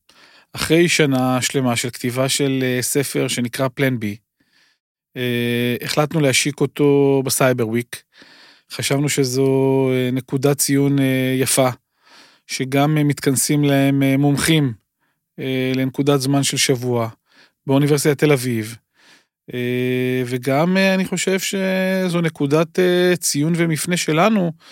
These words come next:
כחברה, של לעשות, אה, משהו טוב למען, למען החברה, בכל הנושא הזה של, אה, עולם הרזיליאנס, עולם הקרייסס מנג'מנט,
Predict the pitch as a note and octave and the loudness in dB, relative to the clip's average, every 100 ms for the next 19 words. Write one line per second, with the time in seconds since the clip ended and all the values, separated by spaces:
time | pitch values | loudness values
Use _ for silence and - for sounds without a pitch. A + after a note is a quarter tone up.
0 | - - _ _ - A#2 C3+ C#3 A3+ A#3 | -20 -20 _ _ -4 -2 0 2 2 2
1 | G#3 - D3+ C#3+ C#3+ D3 D3 C#3+ - F3+ | 0 -2 0 2 2 2 2 0 -2 -4
2 | - F#3 F#3 F3 F#3+ - A3 D#3+ D3+ D#3 | -2 -2 0 -2 0 2 4 2 0 0
3 | D#3+ D#3+ D3+ E3 G#3+ F3+ - B2+ C3 D3 | 2 2 2 6 6 4 -2 -4 -2 -2
4 | - - - - - - - D3+ D#3+ C#3+ | -4 -20 -20 -20 -12 -6 2 4 4 2
5 | D#3+ D#3 D3 - D3 C#3 C#3 C#3 C3+ C#3+ | 2 2 0 0 2 2 2 2 2 2
6 | C#3+ C3+ A2+ D#3 F#3+ F3 D3 - B2 B2+ | 2 0 2 2 4 2 2 0 0 -2
7 | A#2+ C3+ E3 F#3 F#3+ G3 F#3 D#3 D#3 D#3 | -2 0 0 2 0 2 2 0 0 0
8 | D3 C#3 | 0 -4